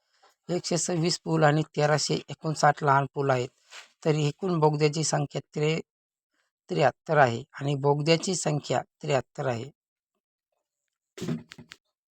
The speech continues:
मराठवाड्यातील बीड बु-, बीड, विदर्भातील बुलढाणा आणि गडचिरोली या जिल्ह्याची ठिकाणी कोणताही महामार्ग नाही. पूर्व किनारा रेल्वे झोनची स्थापना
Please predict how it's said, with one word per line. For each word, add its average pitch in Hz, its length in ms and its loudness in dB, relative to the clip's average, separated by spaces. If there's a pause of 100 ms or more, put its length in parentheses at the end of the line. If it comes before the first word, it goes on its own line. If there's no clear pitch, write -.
(640)
मराठवाड्यातील 160 800 6
बीड 180 280 0
बु-, 160 180 -4 (840)
बीड, 165 260 0
विदर्भातील 147 600 0
बुलढाणा 139 400 2
आणि 135 240 -2
गडचिरोली 139 800 0 (580)
या 160 100 2
जिल्ह्याची 143 480 0
ठिकाणी 131 400 -4 (180)
कोणताही 151 400 0
महामार्ग 131 580 2
नाही. 117 240 -2 (680)
पूर्व 180 200 4 (100)
किनारा 165 400 6 (2000)
रेल्वे 170 400 4
झोनची 151 360 2
स्थापना 143 420 0